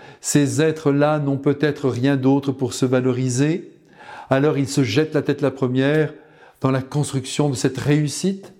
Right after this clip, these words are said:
sans laquelle ils seraient les plus malheureux des hommes. Et donc, on leur pardonne parce qu'au fond, ils manquent de reconnaissance et en se mettant en avant,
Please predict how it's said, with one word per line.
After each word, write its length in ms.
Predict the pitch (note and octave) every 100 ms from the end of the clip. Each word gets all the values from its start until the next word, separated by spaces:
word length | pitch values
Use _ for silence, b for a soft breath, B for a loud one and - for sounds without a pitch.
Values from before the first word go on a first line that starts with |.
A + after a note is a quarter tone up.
| b b b b
sans 220 | - C#3+
laquelle 640 | C#3+ C#3 C3+ C3+ C#3 C#3+ - b b b
ils 120 | A#2 A2
seraient 320 | C#3 B2+ C3
les 100 | B2
plus 240 | B2 B2+
malheureux 680 | A#2 G#2 A#2+ B2+ B2 A2+ B2
des 280 | A2+ G#2 -
hommes. 280 | G#2+ G2+ A2+
Et 80 | B2
donc, 480 | C#3 E3 E3 - F3+ - - B B B B _
on 200 | D#3+ D#3+
leur 320 | D#3 D#3 D#3+
pardonne 880 | D3 A#2+ A#2 C3 C3 B2+ B2 B2 C#3+ - B B B
parce 280 | E3 D3+ -
qu'au 120 | D#3+
fond, 420 | B2+ - C#3 C3 - - _ B B B B B
ils 300 | B3 F#3 E3
manquent 680 | D#3+ E3+ G#3 A#3+ E3 - - A2+ -
de 140 | A2+ C3
reconnaissance 1300 | C3 D#3 D#3+ C#3 C3 C3 B2+ A#2+ C3+ C3+ - - - b b b b B2+
et 80 |
en 120 | C#3 D3+
se 160 | -
mettant 340 | D3+ D3+ D3+ C#3
en 160 | C3+ B2+
avant, 580 | B2 A2+ A#2+ E3+ -